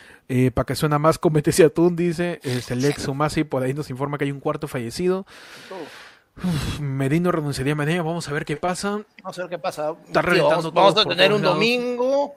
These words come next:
Speaker 2: Uf.
Speaker 1: Así que, este, estén atentos a, a todo lo que sucede. Revisen medios independientes. No se dejen llevar por lo que, por lo que ven en la tele. No se dejen llevar por las columnas de opinión.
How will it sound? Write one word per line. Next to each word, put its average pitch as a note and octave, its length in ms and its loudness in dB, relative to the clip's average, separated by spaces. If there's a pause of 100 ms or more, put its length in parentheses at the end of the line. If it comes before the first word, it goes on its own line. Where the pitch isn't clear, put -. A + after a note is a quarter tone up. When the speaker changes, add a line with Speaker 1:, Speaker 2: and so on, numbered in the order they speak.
Speaker 2:
Uf. E4+ 300 -4
Speaker 1:
Así C3 260 -6
que, D#3 340 -6
este, B2 560 -8
estén D3 220 -6
atentos E3 380 -8
a, A#2+ 300 -8
a B2 140 -12
todo G3+ 240 -2
lo F3+ 120 -2
que C#3 100 -8
sucede. D3 340 -2
Revisen D3+ 460 -6
medios E3 260 -6
independientes. C3+ 760 -14
No C3 120 -8
se - 100 -8
dejen C#3+ 220 -6
llevar B2+ 320 -4
por - 140 -8
lo A#2 60 -6
que, G#2 200 -14
por A2+ 200 -12
lo A#2 100 -8
que A2 140 -10
ven C3 320 -8
en A#2 100 -10
la A2 80 -10
tele. B2+ 360 -4 (300)
No E3+ 180 -4
se F3+ 140 -2
dejen F3 220 -4
llevar C#3+ 240 -4
por E3 120 -4
las B2+ 120 -10
columnas F3 580 0
de D#3 120 -2
opinión. B2 580 -4